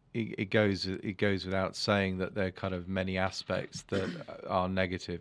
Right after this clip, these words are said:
without question. Um, many a-, many aspects, and particularly if you go back far enough, you know, around slavery in particular, um, you know, which are just completely abhorrent. But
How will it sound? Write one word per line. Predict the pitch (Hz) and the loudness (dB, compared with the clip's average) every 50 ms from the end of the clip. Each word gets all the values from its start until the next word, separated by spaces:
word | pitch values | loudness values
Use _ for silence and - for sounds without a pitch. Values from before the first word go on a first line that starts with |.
| - _ | -8 _
without | - 90 87 87 87 87 - | -4 -4 -2 -2 -4 -6 -6
question. | - - 95 92 - - - 98 90 90 90 - _ _ _ _ _ _ _ _ _ - _ _ _ _ _ _ - | -4 -2 -2 -2 -4 -4 -6 -8 -8 -8 -10 -14 _ _ _ _ _ _ _ _ _ -20 _ _ _ _ _ _ -8
Um, | - 95 92 92 92 92 92 92 92 90 90 - - | -4 -2 -2 0 0 -2 -2 -2 -4 -6 -8 -10 -6
many | - 98 98 95 95 95 | -2 -2 0 0 0 0
a-, | 92 90 - - - | 0 0 -2 -4 -4
many | 104 98 98 98 95 | -4 -2 0 0 0
aspects, | 92 90 87 - - - 95 90 - - - | 0 -2 -2 -4 -4 -2 -2 -2 -4 -6 -8
and | 98 90 | -8 -6
particularly | - - 110 104 - - 98 87 | -2 0 0 0 2 0 -2 -2
if | - | -2
you | 98 | 0
go | 92 95 92 | 0 0 2
back | 87 95 87 - | 2 0 0 -2
far | - - - 101 98 98 95 | -2 0 2 4 4 6 4
enough, | 90 90 87 87 - - - _ _ _ - _ _ - _ _ | 2 0 -2 -4 -8 -12 -18 _ _ _ -20 _ _ -20 _ _
you | - 95 | -4 -2
know, | 92 92 90 92 90 - _ - | -2 -2 -2 -4 -6 -8 _ -4
around | 87 90 92 95 92 92 92 90 90 | -2 2 2 4 4 4 2 2 0
slavery | - - - 95 92 92 90 92 92 92 92 92 95 | -2 0 2 2 2 2 2 0 0 -2 0 -2 -2
in | 90 | -4
particular, | 90 - - - 98 95 - - 101 95 92 95 92 92 - _ _ - - - - - - - - - - - _ _ _ _ _ _ | -6 -8 -6 -6 -6 -6 -4 -4 -4 -2 -2 -2 -4 -6 -8 _ _ -20 -20 -20 -20 -20 -20 -20 -20 -20 -20 -20 _ _ _ _ _ _
um, | 113 95 95 95 95 95 92 95 92 92 92 90 90 98 - _ _ _ _ _ _ _ _ - | -2 0 2 2 2 2 2 2 2 0 0 0 -2 -4 -8 _ _ _ _ _ _ _ _ -10
you | - 98 | -6 -2
know, | 92 92 92 90 | 0 0 0 0
which | 90 90 - - | -2 -4 -4 -6
are | 90 | -4
just | - 92 85 - - - - - _ | -4 -4 -4 -4 -8 -14 -18 -16 _
completely | - - 85 - 95 98 95 85 82 90 90 90 90 - - | -14 -14 -10 -6 -4 -2 0 0 0 0 0 -2 -4 -4 -4
abhorrent. | 90 90 - - - 98 95 95 90 - - - - _ _ _ | -4 -4 -4 -4 -2 0 0 0 0 -4 -6 -10 -14 _ _ _
But | - 95 80 - | 0 0 0 -2